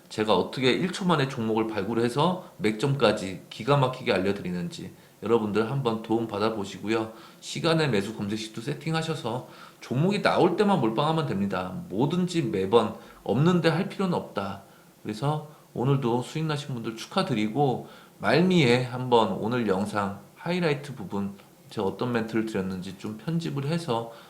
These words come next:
어, 마지막에 좀 첨부해서 올려드리도록 하겠습니다. 내일 열 시,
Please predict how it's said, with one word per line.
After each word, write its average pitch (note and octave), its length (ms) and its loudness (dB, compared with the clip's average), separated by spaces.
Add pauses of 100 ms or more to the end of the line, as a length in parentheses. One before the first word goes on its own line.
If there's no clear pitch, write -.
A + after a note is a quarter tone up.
(140)
어, - 420 -10
마지막에 F#2 680 -6
좀 F#2 280 -8 (360)
첨부해서 C#3 760 -4
올려드리도록 G#2+ 580 -2
하겠습니다. F#2 520 -6 (300)
내일 A#2+ 500 2
열 G#2 160 0
시, - 280 -10